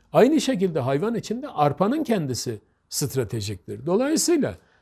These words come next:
bu stratejik ürünlerde kesinlikle ve kesinlikle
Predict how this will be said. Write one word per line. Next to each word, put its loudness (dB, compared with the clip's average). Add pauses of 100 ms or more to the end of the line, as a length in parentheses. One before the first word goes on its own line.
(220)
bu 0
stratejik -2
ürünlerde -2
kesinlikle -2
ve -2
kesinlikle -2